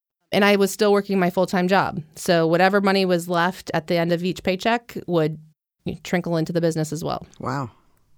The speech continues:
Speaker 2: Okay.
Speaker 1: Yeah. So I had all these mats in my basement,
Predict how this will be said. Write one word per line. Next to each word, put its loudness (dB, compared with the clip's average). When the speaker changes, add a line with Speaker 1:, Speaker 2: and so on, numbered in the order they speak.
Speaker 2:
Okay. -6
Speaker 1:
Yeah. 0
So 4
I 2
had 2
all 2
these 2
mats 0
in 0
my 2
basement, 0